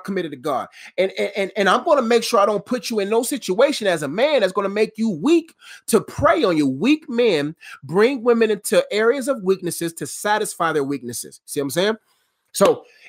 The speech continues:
if you have to ask this question, then it's probably because that person is exhibiting behavior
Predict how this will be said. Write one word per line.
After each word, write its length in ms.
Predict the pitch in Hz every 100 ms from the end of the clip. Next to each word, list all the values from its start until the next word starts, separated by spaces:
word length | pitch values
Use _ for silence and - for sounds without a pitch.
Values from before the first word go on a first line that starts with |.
| -
if 140 | 185
you 100 | 165
have 440 | 151 123 208 269 -
to 140 | 240
ask 260 | 226 233 233
this 120 | 226
question, 560 | - 233 214 - 233 185
then 140 | 156
it's 140 | 143
probably 440 | - - 196 196 202
because 400 | 175 - 175 165
that 180 | 160 156
person 320 | 180 170 151
is 120 | 127
exhibiting 500 | 120 113 160 170 147
behavior 580 | 135 123 160 208 240